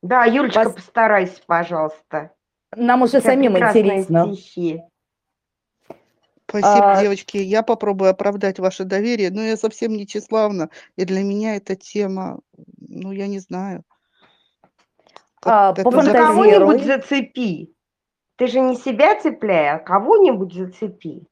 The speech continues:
Speaker 2: Ну, видишь,
Speaker 3: Ну,
Speaker 2: Ольга,
Speaker 3: дабы
Speaker 2: мне
Speaker 3: не
Speaker 2: кажется, что до
Speaker 3: обидеть.
Speaker 2: сих пор, до сих пор в стихах она цепляла именно себя.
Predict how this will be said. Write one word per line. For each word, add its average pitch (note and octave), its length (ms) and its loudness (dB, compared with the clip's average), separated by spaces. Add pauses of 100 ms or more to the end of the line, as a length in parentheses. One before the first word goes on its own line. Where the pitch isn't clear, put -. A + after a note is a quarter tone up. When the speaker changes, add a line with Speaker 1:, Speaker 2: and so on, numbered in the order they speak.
(580)
Speaker 2:
Ну, G#3+ 100 -8
видишь, C4+ 320 0
Speaker 3:
Ну, C#4+ 80 6
Speaker 2:
Ольга, A#3+ 120 4
Speaker 3:
дабы A#3 160 4
Speaker 2:
мне A#3+ 80 4
Speaker 3:
не A#3 60 4
Speaker 2:
кажется, A3+ 200 0
что F#3 140 0
до A#3+ 120 2
Speaker 3:
обидеть. B3 80 0
Speaker 2:
сих B3 180 0
пор, D4 260 2
до A#3 120 2
сих A#3 140 -2
пор C4+ 160 2
в D#4+ 40 -6
стихах A#3+ 320 2
она A3+ 180 4
цепляла A3 420 2
именно G#3 380 -2
себя. B2+ 520 0